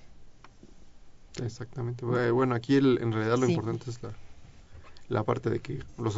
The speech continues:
Speaker 1: salarios son muy deprimidos en este país, ¿no?
Speaker 2: Sí, aquí habría que pensar en que no es muy <coughs> fácil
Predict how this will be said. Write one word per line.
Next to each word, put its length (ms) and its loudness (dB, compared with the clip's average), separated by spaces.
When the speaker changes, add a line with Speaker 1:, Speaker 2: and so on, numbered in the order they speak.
Speaker 1:
salarios 280 6
son 120 4
muy 100 6
deprimidos 440 0
en 80 -6
este 140 -10
país, 180 -8
¿no? 120 -4
Speaker 2:
Sí, 300 4
aquí 380 6
habría 320 6
que 460 4
pensar 420 6
en 140 2
que 160 4
no 200 6
es 180 6
muy 160 8
<coughs> 100 4
fácil 460 6